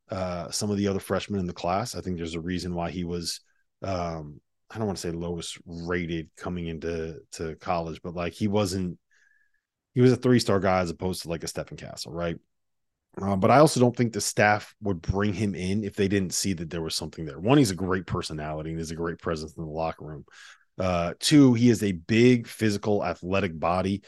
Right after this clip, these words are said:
that bare minimum provides five extra fouls and gives you a little bit insurance in case, uh, the big seven-foot-three monster, um, the foot, uh, doesn't, you know, doesn't really act up for him. He's a footer. He's athletic. We'll see how he develops, but,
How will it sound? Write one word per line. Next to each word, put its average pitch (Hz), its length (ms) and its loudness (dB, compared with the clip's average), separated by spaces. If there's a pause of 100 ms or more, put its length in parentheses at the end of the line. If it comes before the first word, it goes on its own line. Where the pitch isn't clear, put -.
(260)
that 98 220 0 (160)
bare 117 240 6
minimum 110 500 2
provides 92 560 0
five 95 280 2
extra 98 240 -6
fouls 92 500 0
and 110 520 4 (360)
gives 98 220 -2
you 95 80 2
a 90 80 0
little 95 160 0
bit 87 140 -2
insurance 85 520 -4
in 85 120 -6
case, 87 340 -4
uh, 82 260 -4
the 80 80 -10
big 85 240 -4
seven-foot-three 87 680 -4
monster, 85 580 -4 (460)
um, 80 520 -4 (120)
the 101 60 -10
foot, 95 360 -4 (200)
uh, 80 260 -2
doesn't, 80 440 -6 (280)
you 95 80 -6
know, 76 180 -8 (640)
doesn't 95 240 0
really 87 240 -4
act 80 200 -4
up 78 120 -6
for 76 160 -10
him. 76 80 -10
He's 82 120 -6
a 85 40 -6
footer. 123 360 6
He's 92 180 -2
athletic. 107 540 2 (340)
We'll 98 100 -2
see 117 180 2
how 104 180 6
he 104 60 6
develops, 90 480 -2
but, 92 300 -2